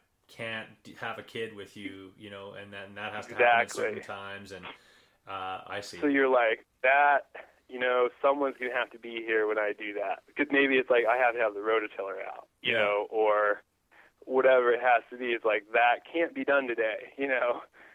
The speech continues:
Speaker 2: uh, or maybe it can be done, but I gotta get back up extra early. So you kinda have to,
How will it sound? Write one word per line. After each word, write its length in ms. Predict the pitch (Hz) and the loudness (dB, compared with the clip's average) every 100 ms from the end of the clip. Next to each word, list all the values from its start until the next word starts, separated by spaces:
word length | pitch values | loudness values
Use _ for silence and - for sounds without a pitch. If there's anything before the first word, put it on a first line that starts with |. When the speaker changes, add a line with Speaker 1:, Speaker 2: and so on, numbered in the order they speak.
| _ - | _ -10
Speaker 2:
uh, 240 | - 123 117 | 0 4 4
or 100 | 117 | 4
maybe 520 | 123 127 127 123 123 | 2 0 -2 0 0
it 160 | 120 - | 0 -2
can 240 | 143 139 | 0 0
be 80 | 131 | 0
done, 200 | 127 117 | 0 2
but 100 | 113 | 4
I 60 | 117 | 6
gotta 160 | 117 | 4
get 140 | 113 113 | 2 0
back 180 | 107 - _ 127 | -2 -2 _ 2
up 200 | 120 - | 2 2
extra 540 | 120 120 - - 123 104 | -2 -2 -6 -12 -8 -4
early. 480 | 120 120 113 107 101 - | 0 2 0 -4 -8 -10
So 60 | |
you 100 | 123 | -10
kinda 300 | 120 135 123 | -2 0 0
have 340 | 120 127 120 117 123 - - | 0 0 0 -2 -8 -18 -10
to, 460 | 120 117 113 113 | -8 -6 -8 -10